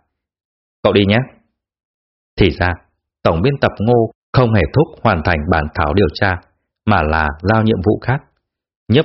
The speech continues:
Phong tìm cớ thoái thác. "Em đang bận bở hơi tai để hoàn thành bản thảo đây." Sếp Ngô nói rõ. "Người ta đặc biệt mời đích danh cậu. Có cần tôi đưa xe đến đón không?"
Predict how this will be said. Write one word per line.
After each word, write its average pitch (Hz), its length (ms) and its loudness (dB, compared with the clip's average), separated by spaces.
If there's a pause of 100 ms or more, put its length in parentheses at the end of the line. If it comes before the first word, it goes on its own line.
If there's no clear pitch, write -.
Phong 82 200 -2 (100)
tìm 92 100 4 (140)
cớ 82 100 0 (120)
thoái 98 220 -2
thác. 127 140 -4 (1200)
"Em 92 160 0
đang 92 160 2
bận 110 100 2 (100)
bở 78 140 0
hơi 113 200 2
tai 104 260 0 (440)
để 87 100 2
hoàn 95 220 2
thành 98 200 0
bản 80 200 0
thảo 85 240 0
đây." 113 140 0 (1080)
Sếp 139 240 0
Ngô 104 240 0
nói 90 240 0
rõ. 98 80 2 (1200)
"Người 95 140 2
ta 110 200 2
đặc 98 180 0
biệt 104 240 4
mời 95 220 2
đích 143 140 0
danh 120 200 0
cậu. 104 160 0 (1040)
Có 123 120 2
cần 151 180 4
tôi 117 180 4
đưa 123 180 6
xe 120 120 2
đến 113 120 2
đón 110 240 2
không?" 123 340 -2